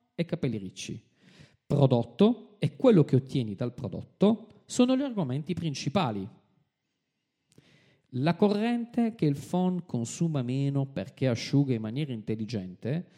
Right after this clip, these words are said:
sono gli argomenti secondari che rappresentano una motivazione per l'acquisto. Se sei in un contesto accademico, l'integrale e l'analisi matematica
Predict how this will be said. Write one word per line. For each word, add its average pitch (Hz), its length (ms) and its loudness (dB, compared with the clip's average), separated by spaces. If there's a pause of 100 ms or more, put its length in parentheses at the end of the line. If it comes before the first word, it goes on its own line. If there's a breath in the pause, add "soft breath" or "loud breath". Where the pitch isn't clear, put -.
(120)
sono 170 380 2
gli 123 100 0
argomenti 170 680 -4
secondari 104 1160 -6
che 202 180 -6
rappresentano 190 1120 -2
una 190 200 2
motivazione 196 720 -2
per 101 140 -6
l'acquisto. - 680 0 (480 loud breath)
Se 180 200 2
sei 302 220 4
in 269 100 4
un 175 120 4
contesto 147 580 2
accademico, 113 920 -2 (880)
l'integrale 135 960 -2 (100)
e 139 100 4
l'analisi 165 520 0
matematica 113 880 -4